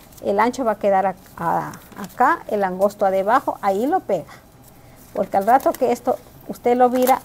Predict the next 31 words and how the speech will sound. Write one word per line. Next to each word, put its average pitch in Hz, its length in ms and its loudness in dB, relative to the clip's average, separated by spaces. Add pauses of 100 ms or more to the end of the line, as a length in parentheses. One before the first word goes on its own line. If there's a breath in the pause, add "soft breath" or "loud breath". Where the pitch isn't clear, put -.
(160)
ahí 202 240 -2
se 202 120 -4
va 175 60 0
a 170 40 -4
quedar. - 300 -6 (260)
Y 196 80 -8
esto 208 220 -2
va 208 200 4
formando, 226 540 -2
va 196 120 2
cayendo 202 500 -2
estas, 202 440 -2 (1500)
estas 214 340 -2 (100)
onditas 220 640 -2 (120)
como 175 200 -10
tabloncitos, 196 680 -4
le 180 120 -6
cae. - 260 -12 (560 loud breath)
Y 202 100 -6
ahí 202 200 0
quedan 175 340 -2
los, 180 160 -14
el 190 180 -6
angosto 254 640 0 (120)
y 202 140 -4
el 180 100 0
ancho, 160 360 -12
de 196 180 -6
esta 233 180 -4
manera. 214 300 -6 (640 loud breath)
Recordar, 208 640 2